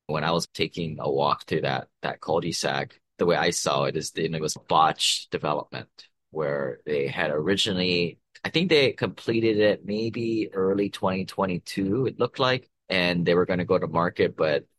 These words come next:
interest rates skyrocketed on them and they were unable to sell it with the lower demand. Just not ten-, there, there weren't many folks in that. I wanna say, I,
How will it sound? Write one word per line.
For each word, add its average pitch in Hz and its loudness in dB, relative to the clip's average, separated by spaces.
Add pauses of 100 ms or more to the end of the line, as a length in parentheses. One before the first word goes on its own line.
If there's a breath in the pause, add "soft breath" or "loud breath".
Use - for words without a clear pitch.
(140)
interest 98 0
rates 87 2
skyrocketed 80 2
on 78 -2
them 76 -2
and 71 -10
they 76 2
were 76 0
unable 73 -4
to - -12
sell 127 2
it 85 0
with 82 -2
the 76 -4
lower 78 0
demand. 76 -2 (300)
Just - -8 (340)
not 90 -4
ten-, - -8 (320)
there, 90 2 (240)
there 95 0
weren't 107 2
many 104 -4 (200)
folks - 2
in 87 0
that. 82 0 (380)
I 82 -6
wanna 80 -6
say, 80 0
I, 69 -4